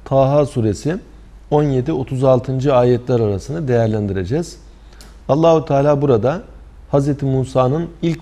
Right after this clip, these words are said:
vahye muhatap oluşunu bize anlatıyor. Hazreti Musa ailesiyle beraber Medyen'den gelirken Mukaddes Vadi Tuva'ya geldiğinde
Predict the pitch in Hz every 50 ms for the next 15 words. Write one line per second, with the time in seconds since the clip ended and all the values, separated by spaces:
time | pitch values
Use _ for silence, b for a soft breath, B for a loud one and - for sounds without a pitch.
0 | - 123 127 127 117 110 127 147 156 170 170 - - - - - 123 139 135 127
1 | 123 143 139 131 131 131 127 120 110 - 139 139 135 127 110 90 - - - 110
2 | 95 104 104 95 92 92 92 87 - - 139 170 185 - - - b b b b
3 | b b b b b b b b b b b b b b b - - 143 139 147
4 | 151 - 147 143 143 139 127 - - 143 143 147 147 143 - - - 131 131 131
5 | 131 135 131 123 - 143 135 131 127 123 123 120 113 110 107 117 131 139 - -
6 | - - - - 127 131 131 117 127 127 120 120 120 120 117 117 117 - - 107
7 | 113 120 131 131 117 101 - 107 120 147 156 175 - - - - - - - -
8 | 120 113 - 135 123 117 - 143 135 - - 127 123 123 120 113 117 117 113 120
9 | - - 135 131 123 117 117 113 107 101 101 - - 117 120 117 113 110 98 104
10 | 101 92 90 92 107 135 160